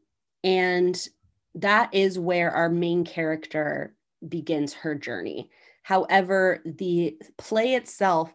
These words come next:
only takes place in a, like, apartment area, not necessarily just one apartment, but one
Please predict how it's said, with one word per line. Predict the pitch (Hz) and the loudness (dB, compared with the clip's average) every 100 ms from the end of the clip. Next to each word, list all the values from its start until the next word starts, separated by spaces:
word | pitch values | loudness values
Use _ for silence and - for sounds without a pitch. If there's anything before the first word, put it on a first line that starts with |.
| 180 | 0
only | 196 208 214 | 2 4 2
takes | 208 190 190 | -2 -6 -8
place | - - 180 151 156 - - - _ - - _ - | -16 -4 -2 0 -2 -6 -16 -18 _ -20 -20 _ -2
in | 185 170 165 165 160 - - | 2 6 6 6 4 -4 -4
a, | 190 170 165 160 156 _ - | -2 0 -2 -4 -6 _ -16
like, | 185 190 170 170 _ _ _ - | -4 -2 -2 -4 _ _ _ -6
apartment | 185 - 214 220 220 226 208 - | -6 -2 0 0 0 -2 -2 -4
area, | 196 226 262 285 294 302 302 - - - _ _ _ | -4 -2 0 0 2 0 -4 -10 -20 -20 _ _ _
not | 220 226 - - | -2 0 -2 0
necessarily | 220 226 208 214 208 214 208 | 0 0 -4 -2 -2 0 -2
just | 151 190 185 - | 0 0 -2 -4
one | 160 175 | -6 -6
apartment, | 170 - 175 180 240 - 170 | -6 -2 -2 0 -2 -2 -2
but | 185 - _ _ | -2 -2 _ _
one | 170 175 190 190 196 202 | -4 -2 0 0 0 -2